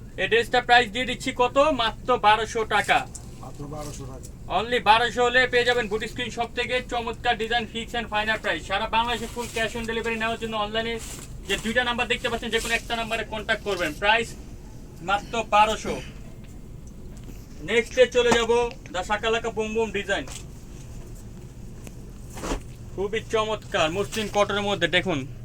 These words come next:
Speaker 1: গলাটার মধ্যে খুব সুন্দর করে এমব্রয়ডারি কাজ করা আছে। এখানে যে কাজগুলো দেখতে পাচ্ছেন, সম্পূর্ণ সুতো দিয়ে কিন্তু টানা কাজগুলো করা থাকছে। হাতাটার মধ্যে খুব সুন্দর করে এমব্রয়ডারি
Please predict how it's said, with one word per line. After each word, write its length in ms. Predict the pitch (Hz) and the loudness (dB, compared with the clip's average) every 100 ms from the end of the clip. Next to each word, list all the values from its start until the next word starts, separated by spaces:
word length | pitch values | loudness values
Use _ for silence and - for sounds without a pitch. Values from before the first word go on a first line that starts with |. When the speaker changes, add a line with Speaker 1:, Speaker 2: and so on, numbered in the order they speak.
| - | 2
Speaker 1:
গলাটার 320 | 160 190 202 202 | 6 8 6 4
মধ্যে 200 | 208 208 | 2 0
খুব 100 | 233 - | -4 -2
সুন্দর 300 | 240 233 233 214 | 0 4 4 8
করে 100 | 214 196 | 8 8
এমব্রয়ডারি 300 | 196 196 190 | 6 2 6
কাজ 100 | 185 - | 4 6
করা 140 | 190 180 | 4 4
আছে। 100 | 180 | 4
এখানে 160 | 175 202 | 2 2
যে 60 | 208 202 | 6 6
কাজগুলো 280 | 190 190 208 | 6 4 -2
দেখতে 180 | 202 220 208 | 0 0 0
পাচ্ছেন, 280 | - 180 202 - - - - - - | 0 -2 -2 -8 -10 -10 -10 -2 4
সম্পূর্ণ 360 | 220 214 233 233 - | 4 2 -2 -2 -2
সুতো 220 | 247 262 | -2 0
দিয়ে 120 | 247 233 | 2 0
কিন্তু 180 | 220 190 180 | 0 -2 4
টানা 200 | 196 190 175 | 6 8 6
কাজগুলো 320 | 165 160 170 160 | 2 2 0 2
করা 140 | 156 151 | 2 0
থাকছে। 180 | 156 180 | 0 2
হাতাটার 300 | 165 190 185 | 2 2 0
মধ্যে 160 | 185 180 | -2 -4
খুব 100 | 220 - | -4 -6
সুন্দর 200 | - 190 185 | -4 -2 2
করে 100 | 185 | 2
এমব্রয়ডারি 320 | 160 160 160 | 2 0 0